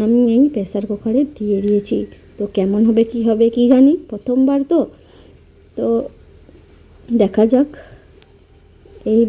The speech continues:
দেখো মোটামুটি কিন্তু ভালোই হয়েছে, দুটো একটা হয়নি খালি। তো যাই হোক, চলো এটা এবারে খাওয়া হবে। তো ম্যাগি খাওয়া হলো, আর পপকর্ন খাওয়া হচ্ছে। তো আর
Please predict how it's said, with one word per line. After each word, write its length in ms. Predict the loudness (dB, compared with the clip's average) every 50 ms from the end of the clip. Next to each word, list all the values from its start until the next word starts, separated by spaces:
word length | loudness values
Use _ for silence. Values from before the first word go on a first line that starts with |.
| 0
দেখো 300 | -2 -4 -4 -2 0 2 2 0 0 -4 -12 -20 -20 -20 _ -20 _ _ _ -20 -16 _
মোটামুটি 640 | -6 -4 -2 -4 -4 -4 -2 0 2 2 2 2 2 4
কিন্তু 180 | 4 4 4 2 0
ভালোই 240 | 0 0 0 2 2 2
হয়েছে, 180 | 2 2 0 0 -2 -2
দুটো 220 | -4 -6 -4 -2 -2 0 0 -2
একটা 240 | -4 -6 -6 -4 -2 -2 -2 -2 -4
হয়নি 400 | -4 -4 -2 -2 -2 -2 -4 -4 -4
খালি। 220 | -6 -6 -6 -8 -10 -12 -16 _ -20 _ -20 -20 -20 _ _ -20 -20 -20 _ -20 -20 _ -8
তো 60 | -8 -8 -6 -4
যাই 200 | -2 0 0 2 2 2
হোক, 120 | 2 2 0 -6 -16 _ -8
চলো 240 | -6 -4 -2 -2 0 0 0
এটা 160 | -2 -2 -4 -4 -4
এবারে 200 | -4 -4 -4 -6 -8 -10
খাওয়া 240 | -8 -6 -4 -2 -2 -2
হবে। 200 | -2 -2 -2 -4 -4 -8 -12 -18 -20 -20 _ _ -20 -20 -20 _ _ _ _ _ _ _ _ _ -20 -20 -20 -20 _ -20 -20 -20 -20 -20 -20 -20 -20 -20 -18 -18 -18 -20 -20 -20 -20 -20 -20 -20 -20 -20 -20 -20 -20 -20 -20 -20 -10 -6
তো 60 | -4 -2 2 2 2
ম্যাগি 300 | 2 2 2 2 0 0 2
খাওয়া 160 | 2 2 2 4 4
হলো, 220 | 4 4 4 4 2 0 -2 -4 -10 -16 -20 -20 -20 -20 -20 -20 -20 -20 -20 -16 -12 -10 -10
আর 300 | -8 -8 -8 -8 -6 -6 -6 -6 -8 -10 -10 -8 -6 -6
পপকর্ন 400 | -8 -8 -6 -2 2 2 4 2 2 2
খাওয়া 160 | 0 2 2 2
হচ্ছে। 300 | 0 0 -4 -4 -4 -2 0 0 -2 -4 -6 -10 -18 -20 -20 -20 -20 -20 -20 -14 -10
তো 80 | -8 -4 -4 -2 -2 0
আর 80 | 0